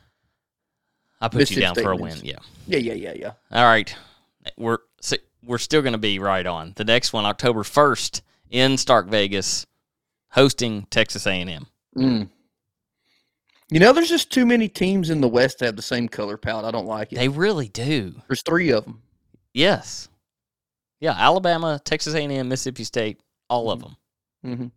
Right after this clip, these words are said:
Speaker 1: Same thing.
Speaker 2: And then Oklahoma.
Speaker 1: And then Oklahoma coming in. Yeah.
Speaker 2: But, uh,
Speaker 1: I haven't even
Speaker 2: A and M
Speaker 1: thought, I
Speaker 2: wins.
Speaker 1: haven't even thought about that.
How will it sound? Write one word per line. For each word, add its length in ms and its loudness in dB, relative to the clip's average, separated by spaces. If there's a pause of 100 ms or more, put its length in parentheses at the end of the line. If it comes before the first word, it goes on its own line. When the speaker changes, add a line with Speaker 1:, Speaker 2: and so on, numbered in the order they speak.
Speaker 1:
Same 200 -4
thing. 240 -14 (300)
Speaker 2:
And 140 2
then 120 8
Oklahoma. 540 4 (640)
Speaker 1:
And 140 -6
then 140 0
Oklahoma 400 2
coming 280 -6
in. 200 -16 (540)
Yeah. 160 -8 (1300)
Speaker 2:
But, 160 0
uh, 180 0
Speaker 1:
I 40 2
haven't 200 4
even 100 0
Speaker 2:
A 40 -4
and 20 -4
M 40 -2
Speaker 1:
thought, 100 6
I 40 4
Speaker 2:
wins. 120 0
Speaker 1:
haven't 200 0
even 80 -10
thought 200 2
about 240 -6
that. 180 -8